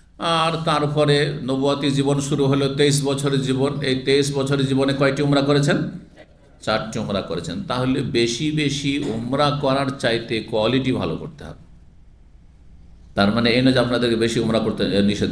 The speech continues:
করছি, কিন্তু অনেকেই এক সফরে গিয়ে একাধিক উমরা করছেন, মসজিদ আয়েশা থেকে বারবার উমরা করছেন, এগুলো সুন্নতের খেলাফ, এগুলো সুন্নতের খেলাফ। নবী সাল্লাল্লাহু আলাইহি ওয়াসাল্লাম ইচ্ছা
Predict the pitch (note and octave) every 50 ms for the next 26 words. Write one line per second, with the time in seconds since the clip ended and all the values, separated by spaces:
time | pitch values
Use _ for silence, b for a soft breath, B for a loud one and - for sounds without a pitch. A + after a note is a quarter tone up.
0 | - F2 E2+ E2+ - - - - A#2 B2 B2 G#2+ - A#2 G#2 G2+ - F#2+ G#2 A2+
1 | A#2+ A#2+ A#2 A#2+ A#2 G#2+ G#2+ G#2 - - - G#2 A2 A#2+ B2+ - - - - C#3+
2 | B2+ - - A#2+ A2+ G#2+ G#2+ G2 G2 G2 F#2 F2 E2+ E2 E2 D#2+ - - G#2 A2
3 | - A#2 A#2+ A2+ A#2 B2+ C3 B2 A2 G#2 A2 G#2 G2 - - G2 - - - -
4 | F#2+ F2+ E2 D2 - B B B B B B B G#2+ A2 A2 G2+ - - A2+ -
5 | E2+ E2+ G2 G2 G2 - - G#2+ F#2 - - - F#2 - - F2+ E2+ E2 E2 E2
6 | F#2 G2+ G2+ G2+ A2 A2+ G#2+ A#2+ B2 - - A2+ G#2+ G#2 G#2 G#2 G#2+ G2 - -
7 | C#3+ - D3 D#3+ D3+ - - - F#2+ E2 - F2 - - - D#2 D2+ - - -
8 | - - - - - - G2+ G2 F#2 F2+ F2+ C#3+ D#3+ D3+ D3 B B B B B
9 | B B B B - - B2 A#2 A2+ A2+ G#2 - - F#2 G2+ A2 B2+ D3+ C#3+ D3
10 | D3 C3+ C#3+ D3 C#3+ C3+ C3+ C3 C3+ - D3